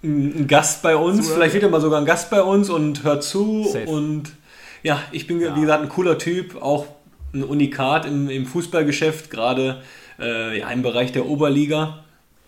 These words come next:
Speaker 1: Von daher schöne
Speaker 2: Hammer Schnubbi,
Speaker 1: Gen-
Speaker 2: nach wie vor, sitzt perfekt, muss ich
Speaker 1: Genau,
Speaker 2: sagen.
Speaker 1: genau, genau. Vorbild-, vorbildlicher Schnubbi. Und von daher schöne Grüße gehen raus. Und
Speaker 2: An Schorsch.
Speaker 1: ja, genau, genau. Und wir hoffen natürlich,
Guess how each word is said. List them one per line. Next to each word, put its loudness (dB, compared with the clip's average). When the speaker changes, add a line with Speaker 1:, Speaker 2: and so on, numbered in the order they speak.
Speaker 1:
Von -4
daher 2
schöne -2
Speaker 2:
Hammer 0
Schnubbi, -8
Speaker 1:
Gen- -2
Speaker 2:
nach -8
wie -12
vor, -12
sitzt -14
perfekt, -12
muss -8
ich -6
Speaker 1:
Genau, 0
Speaker 2:
sagen. -4
Speaker 1:
genau, -4
genau. -8
Vorbild-, -2
vorbildlicher 2
Schnubbi. -4
Und -6
von -6
daher 0
schöne 0
Grüße 0
gehen 0
raus. -2
Und -2
Speaker 2:
An -10
Schorsch. -8
Speaker 1:
ja, -2
genau, -2
genau. 0
Und 0
wir 4
hoffen 0
natürlich, -2